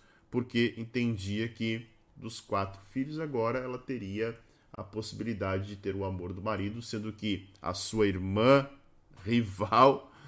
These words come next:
não tinha nenhum filho, certo? Então, é interessante que nós vamos ver no próximo capítulo a quantidade de filhos que tanto,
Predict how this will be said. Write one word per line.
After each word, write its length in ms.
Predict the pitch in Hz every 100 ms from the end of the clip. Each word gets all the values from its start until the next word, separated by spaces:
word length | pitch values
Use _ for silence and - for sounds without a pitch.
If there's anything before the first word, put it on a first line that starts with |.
| - _ -
não 280 | 101 135
tinha 540 | 143 - 95 117 131 139
nenhum 420 | 104 107 123 151
filho, 480 | 127 - 98 92 87 - - -
certo? 500 | - - 101 110 - - - - -
Então, 520 | 98 - 117 123 104
é 60 | 113
interessante 580 | 107 113 104 - 139
que 60 | -
nós 120 | 117
vamos 180 | 117 110
ver 120 | 107
no 100 | 110
próximo 340 | 107 110 - 98
capítulo 720 | 104 95 - 147 - 107 95 - - - -
a 120 | -
quantidade 1160 | 104 - 139 175 - - 139 107 123 143 160 147
de 160 | 120 113
filhos 500 | - 117 127 120 -
que 160 | 117
tanto, 760 | 107 - 135 165 - 143 117